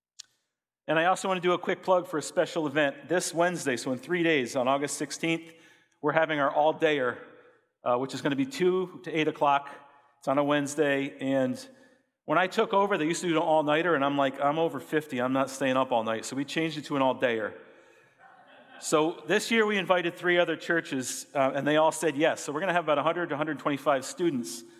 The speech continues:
descend on this place on Wednesday. Um, there's gonna be food, worship, prayer, games. It's gonna be awesome.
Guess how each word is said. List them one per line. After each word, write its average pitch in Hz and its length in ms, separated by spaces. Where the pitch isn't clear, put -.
descend 156 380
on 139 80
this 127 180
place 123 440
on 135 160
Wednesday. 135 520
Um, 139 180
there's 135 120
gonna 160 120
be 139 120
food, 170 460
worship, 156 520
prayer, 151 400
games. 139 480
It's 120 100
gonna 143 140
be 131 140
awesome. 131 400